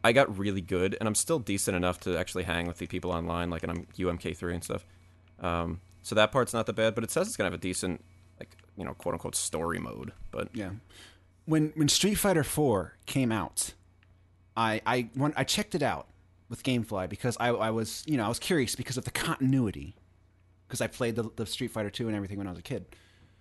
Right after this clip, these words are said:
Speaker 2: So I, I checked it out. You know, it's, it's a pretty good fighter game, but it's still, like, there's offline I don't care about, and you go online, and I'm just not anywhere near good enough to have any fun with it, so I just never played it, really.
Speaker 1: You have to know people.
Speaker 2: Just
Speaker 1: You have to have friends who play it and who are, like, your same skill level.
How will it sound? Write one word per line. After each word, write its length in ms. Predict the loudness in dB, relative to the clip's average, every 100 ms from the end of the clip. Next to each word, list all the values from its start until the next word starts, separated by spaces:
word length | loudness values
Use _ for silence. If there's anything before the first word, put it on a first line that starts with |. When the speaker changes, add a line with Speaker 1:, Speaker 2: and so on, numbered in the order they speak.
| _ -14
Speaker 2:
So 200 | -2 -2
I, 180 | 0 -4
I 80 | -6
checked 260 | -4 -4 -2
it 60 |
out. 220 | 0 2
You 60 | 0
know, 100 | 0
it's, 140 | -2
it's 160 | -4 -8
a 40 |
pretty 200 | -2 0
good 120 | 0 0
fighter 280 | 0 0
game, 160 | 0 0
but 100 | 0
it's 140 | -4
still, 500 | -8 -2 2 2 0 -8 -16
like, 140 | -16 -16 -20 -20 -20 _ -20 -10
there's 180 | -4 -4 -4 -16 -2
offline 420 | 0 0 2 4
I 40 | 4
don't 180 | 2
care 220 | -2 -4 -2
about, 220 | -2 0
and 80 | 0
you 80 |
go 80 | 0
online, 640 | 0 2 2 2 2 -2 -4
and 100 | -4
I'm 100 | -2
just 180 | -2 -6 -2
not 260 | 0 2
anywhere 260 | 2 4 4
near 240 | 6 6
good 200 | 4 2
enough 300 | 2 2 0 0
to 100 | 0
have 140 | 2
any 100 | -2
fun 260 | -2 -2 -2
with 120 | -4
it, 100 | -8
so 160 | -4
I 80 | -2
just 120 | -2
never 160 | -4 -6
played 220 | -6 -6
it, 60 | -6
really. 160 | -2
Speaker 1:
You 60 | -2
have 100 | 0
to 60 | 2
know 120 | 2
people. 280 | 2 0 2
Speaker 2:
Just 120 | 0
Speaker 1:
You 60 | 0
have 80 | -2
to 200 | 0 0 0
have 140 | -2
friends 380 | 0 2 2 2
who 100 | -4
play 320 | -2 0 2
it 100 | 0 -2
and 140 | -4
who 100 | -2
are, 80 | 0
like, 160 | 0 -2
your 60 | -6
same 260 | -4 -4
skill 260 | -4 -4 -4
level. 320 | -4 -6 -8